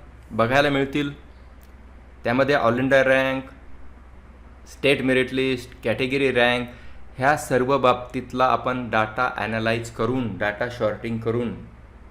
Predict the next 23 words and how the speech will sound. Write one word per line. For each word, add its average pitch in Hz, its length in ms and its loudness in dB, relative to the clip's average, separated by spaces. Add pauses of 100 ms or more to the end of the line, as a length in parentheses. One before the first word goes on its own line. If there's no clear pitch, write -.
(800)
हा 123 100 2
व्हिडिओ 113 300 0
बनवत 110 300 -2
असतो. 156 460 -6 (340)
तर - 80 0
अशा 131 260 0
प्रकारचा 131 480 -4
कट 135 280 -4
ऑफचा 139 260 -2
व्हिडिओ 120 320 0
तुम्हाला 120 340 -2
YouTube-वर 120 520 -2
कुठेही 151 520 -2
भेटणार 123 440 -2
नाही. 117 320 -4 (1120)
तुम्ही 131 140 -4
सर्च 147 340 4
करून 143 260 0
बघा, 131 380 4
अशा 123 220 -4
प्रकारचा 127 380 -2
कट 120 200 -4
ऑफ 127 160 -4